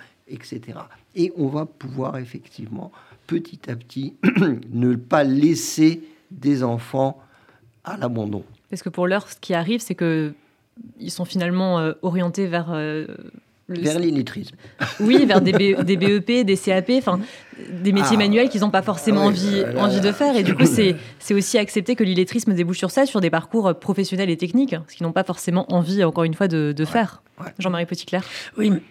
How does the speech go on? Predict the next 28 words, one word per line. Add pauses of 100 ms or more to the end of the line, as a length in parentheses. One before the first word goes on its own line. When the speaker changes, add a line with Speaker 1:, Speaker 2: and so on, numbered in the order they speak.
(760)
Speaker 3:
moi,
je
dirais
d'abord,
enfin,
quand
tu
parlais
de
machine
scolaire, (320)
euh,
le,
le
problème,
c'est (300)
une
machine
qui
respecte
pas
le
rythme.
C'est-à-dire
qu'il
me
semble
que